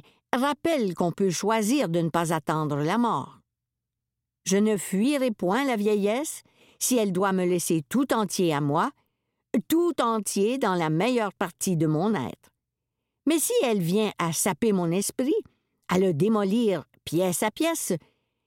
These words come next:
si elle me laisse non plus la vie, mais le souffle, je m'élancerai hors d'un édifice vermoulu et croulant. » Je me réjouis qu'en un sens, avec le suicide assisté,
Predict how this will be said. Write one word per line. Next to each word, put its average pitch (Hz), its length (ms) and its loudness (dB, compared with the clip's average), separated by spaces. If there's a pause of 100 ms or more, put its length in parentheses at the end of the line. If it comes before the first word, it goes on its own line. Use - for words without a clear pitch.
(240)
si 269 180 0
elle 427 320 2
me 254 100 2
laisse 254 440 -2
non 220 280 2
plus 247 360 0
la 190 160 2
vie, 220 320 0 (380)
mais 156 120 0
le 190 140 4
souffle, 277 600 -2 (680)
je 165 120 0
m'élancerai 262 840 0 (180)
hors 240 320 2
d'un 180 280 0
édifice 220 600 0
vermoulu 220 680 2 (140)
et 269 120 0
croulant. » 208 440 0 (2250)
Je 262 120 4
me 277 180 2
réjouis 220 500 2
qu'en 151 220 0
un 156 160 2
sens, 226 340 0 (440)
avec 185 340 2
le 151 240 0
suicide 175 520 0
assisté, 185 520 -2